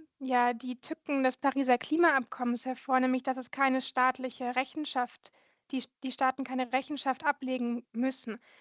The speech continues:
Aber was jetzt dieses Urteil quasi macht, ist, es vereinfacht den Rahmen für Bürgerinnen und Bürger, für,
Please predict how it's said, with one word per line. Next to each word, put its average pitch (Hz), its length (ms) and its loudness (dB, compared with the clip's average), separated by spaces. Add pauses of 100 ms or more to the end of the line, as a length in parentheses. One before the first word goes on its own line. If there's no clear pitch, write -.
(140)
Aber 247 160 4
was 262 160 0
jetzt 277 180 -10
dieses 254 340 -8 (320)
Urteil 294 460 2
quasi 240 440 2
macht, 285 340 4
ist, 262 160 -12
es - 300 -12
vereinfacht 262 760 2
den 247 220 -2 (520)
Rahmen 277 380 2
für 269 220 -6
Bürgerinnen 269 500 0
und 254 160 0
Bürger, 277 380 4
für, 240 340 -6